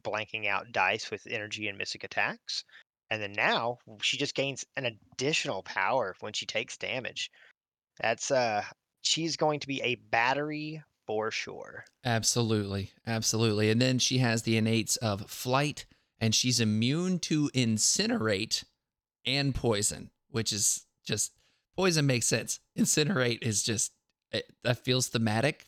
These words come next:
Speaker 2: but, like, man, okay, cool. You're just gonna have to get through all of that.
Speaker 1: Yeah, that's, I mean, incinerate is, you love to see it, right?
Speaker 2: You love to see it. Yeah. So the superpower that I skipped here,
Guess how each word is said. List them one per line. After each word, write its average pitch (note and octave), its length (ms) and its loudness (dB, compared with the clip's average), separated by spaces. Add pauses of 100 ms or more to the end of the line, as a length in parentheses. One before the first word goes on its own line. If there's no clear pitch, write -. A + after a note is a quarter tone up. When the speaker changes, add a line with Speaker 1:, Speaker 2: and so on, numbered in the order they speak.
(120)
Speaker 2:
but, G#2+ 120 0
like, G2+ 240 0
man, A2 280 2
okay, C3+ 280 0
cool. C3+ 320 4
You're A#2 140 2
just C3 140 -4
gonna B2+ 140 4
have A#2 120 0
to A2 80 -4
get B2 160 0
through A#2+ 260 2
all A#2+ 520 2
of G#2 100 -10
that. F2+ 300 -6 (1080)
Speaker 1:
Yeah, A2+ 400 2
that's, B2+ 440 -2 (200)
I D3+ 40 -2
mean, C#3+ 220 -2
incinerate D3 500 6
is, A2+ 220 -4 (100)
you C3+ 160 0
love C3 260 4
to G#2 80 -12
see G#2 220 -10
it, F#2+ 160 -18 (220)
right? A2 180 2
Speaker 2:
You G#2+ 100 2
love G#2 240 0
to G#2+ 80 -4
see - 160 -4
it. - 200 -10 (840)
Yeah. G2+ 260 -6 (200)
So B2+ 380 2 (760)
the C#3 80 2
superpower G3 560 0
that D3 100 0
I C#3 80 4
skipped - 360 0
here, D#2+ 300 -6